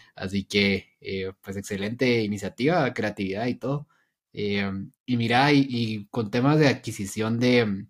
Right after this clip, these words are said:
de clientes, o sea, creo que ahorita mencionaste el tema de los Jovers, pues que con estas alianzas has tratado, pues has ido creciendo esa base de, de Jovers que tenés en la plataforma, pero del lado de clientes, creo que,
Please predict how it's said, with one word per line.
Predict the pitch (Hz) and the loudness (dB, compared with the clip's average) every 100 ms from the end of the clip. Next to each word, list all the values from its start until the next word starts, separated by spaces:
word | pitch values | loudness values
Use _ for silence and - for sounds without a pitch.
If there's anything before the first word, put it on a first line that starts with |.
| _ | _
de | 107 104 | -10 -6
clientes, | - 139 143 101 | 2 4 4 0
o | 101 | -6
sea, | 95 98 | -8 -8
creo | - | -8
que | 123 113 104 _ - | -4 -4 -4 _ -14
ahorita | 107 101 | -6 0
mencionaste | 135 120 107 104 113 | 2 2 -2 -4 -6
el | |
tema | 123 127 127 | -2 0 0
de | |
los | 107 98 | -2 -2
Jovers, | 123 131 135 131 | 0 2 0 -2
pues | - 107 | -8 -10
que | - 95 | -10 -10
con | 101 | -8
estas | 101 117 | -8 -6
alianzas | 107 101 117 120 117 110 | -4 -2 -2 -2 -4 -4
has | 98 107 - | -8 -12 -12
tratado, | 104 104 98 90 | -10 -6 -6 -6
pues | 110 | -6
has | 104 - _ _ - | -6 -8 _ _ -8
ido | 113 123 | -4 -2
creciendo | 123 101 117 113 | -2 -4 -2 -2
esa | 113 120 117 - - | 0 2 2 0 -4
base | 110 113 120 | -4 0 0
de, | 110 95 | -2 -4
de | 104 101 | -8 -8
Jovers | 107 113 120 | -4 -4 -4
que | 113 | -6
tenés | 107 98 | -8 -6
en | 117 | -4
la | 113 | -4
plataforma, | 117 95 - 113 135 143 _ _ _ _ | -6 -8 -8 -2 0 0 _ _ _ _
pero | - 120 131 - _ _ _ _ _ _ _ | -2 2 2 0 _ _ _ _ _ _ _
del | 123 117 | -2 0
lado | 113 120 | 4 6
de | 131 101 | 6 4
clientes, | 127 139 139 101 | 4 6 4 0
creo | - 110 | -4 -6
que, | - 110 101 | -2 -2 -4